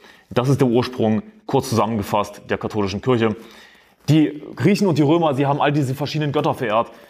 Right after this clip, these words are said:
Jetzt verehren Katholiken eben Heilige. Sie haben damals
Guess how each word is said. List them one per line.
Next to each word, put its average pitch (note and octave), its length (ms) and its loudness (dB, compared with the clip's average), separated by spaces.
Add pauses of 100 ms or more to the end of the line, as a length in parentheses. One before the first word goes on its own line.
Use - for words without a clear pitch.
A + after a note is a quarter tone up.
(140)
Jetzt D3 200 0
verehren B2 380 0
Katholiken A#2+ 480 -4
eben A2+ 280 -2 (140)
Heilige. G#2 500 -2 (920)
Sie B2+ 180 2
haben D#3 380 -2
damals D3+ 480 2